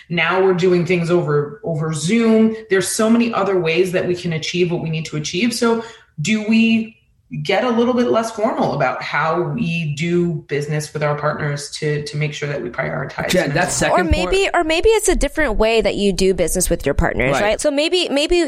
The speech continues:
Speaker 3: it's, it's just a matter of changing strategy, right?
Speaker 2: Yep.
Speaker 3: You could still use that athlete, but just in a different way, in a different media way. It doesn't have to
Speaker 2: And,
Speaker 3: be
Speaker 2: and Jen, to that point, uh, to both of your points, that second point that you made,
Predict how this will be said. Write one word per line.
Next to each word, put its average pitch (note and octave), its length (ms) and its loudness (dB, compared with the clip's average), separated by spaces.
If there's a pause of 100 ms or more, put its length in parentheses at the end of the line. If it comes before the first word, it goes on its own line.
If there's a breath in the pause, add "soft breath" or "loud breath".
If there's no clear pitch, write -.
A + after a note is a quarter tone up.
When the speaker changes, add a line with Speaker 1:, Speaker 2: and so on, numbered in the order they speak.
Speaker 3:
it's, - 380 0
it's B3+ 100 0
just D4 160 -2
a C#4 60 -2
matter G#3 340 0
of F#3 140 0
changing F#3 400 0
strategy, C3+ 680 0 (220 loud breath)
right? G#3+ 180 2
Speaker 2:
Yep. C4 80 2
Speaker 3:
You B3+ 60 0
could D4+ 160 -2
still D4+ 320 2
use A3+ 540 2
that G3 300 0
athlete, G#3 680 -2
but G3+ 180 0
just G#3+ 260 -4
in C4 140 0
a B3+ 60 2
different B3 400 0
way, F3 260 2
in E3+ 80 -2
a F3+ 80 0
different G3 320 -2
media G3+ 360 2
way. A#2 200 4
It C3 40 4
doesn't G3+ 260 0
have G#3+ 220 0
to - 100 -2
Speaker 2:
And, G#3+ 180 0
Speaker 3:
be G#3 160 0
Speaker 2:
and G#3 260 0
Jen, E3+ 200 2
to - 140 -4
that F3 180 0
point, E3+ 360 0
uh, G#2 120 -4
to C#3 120 0
both D#3 200 0
of - 60 -6
your A#2+ 140 4
points, G2+ 500 0
that A#2 180 -2
second D#3 260 -2
point B2+ 220 -2
that G#2+ 100 0
you G2+ 100 2
made, F2+ 460 2